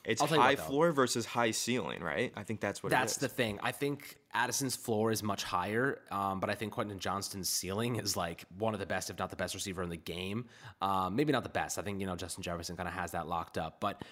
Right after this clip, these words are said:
Speaker 2: I'll tell you what, I think he could be top five easily. Jordan Addison, maybe he'll never get to top five, but he could be a top ten receiver,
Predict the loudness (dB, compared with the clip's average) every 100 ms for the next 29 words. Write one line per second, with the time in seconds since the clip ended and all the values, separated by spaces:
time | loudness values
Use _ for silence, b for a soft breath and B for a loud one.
0 | B -2 2 4 4 4 2 2 0 0
1 | 0 -2 2 0 2 2 2 -2 -4 -2
2 | -4 -4 -2 0 2 2 0 -2 -4 -4
3 | -4 -2 2 4 4 2 -4 2 2 2
4 | 4 4 2 -2 0 0 0 0 0 -2
5 | -2 -4 -4 -4 0 0